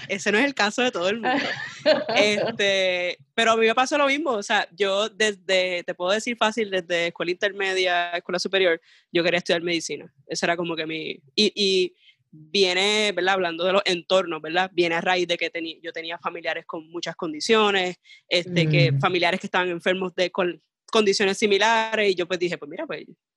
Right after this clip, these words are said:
Speaker 1: yo quiero estudiar esto, además de que por esos mismos familiares me rodeaba un ambiente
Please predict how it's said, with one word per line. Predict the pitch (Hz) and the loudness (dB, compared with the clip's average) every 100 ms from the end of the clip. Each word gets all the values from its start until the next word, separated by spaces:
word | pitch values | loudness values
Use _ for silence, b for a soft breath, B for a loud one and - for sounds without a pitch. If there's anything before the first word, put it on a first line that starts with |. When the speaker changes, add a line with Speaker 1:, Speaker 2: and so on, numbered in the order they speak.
| - | -12
Speaker 1:
yo | 151 | -8
quiero | 165 165 | -6 -6
estudiar | - - 185 190 | -6 0 2 2
esto, | 240 214 | 0 0
además | 180 170 170 | 0 0 0
de | 220 | 2
que | 226 202 b b b b - | 0 -2 b b b b 2
por | 226 214 | 4 4
esos | 208 240 | 2 2
mismos | 254 262 262 | 4 2 2
familiares | 247 247 247 262 262 208 202 | 0 0 0 2 4 2 0
me | 202 202 185 | 0 -2 -2
rodeaba | 185 180 175 180 196 | -2 0 2 4 4
un | 202 | 4
ambiente | 196 196 214 208 196 175 | 0 2 2 2 0 -2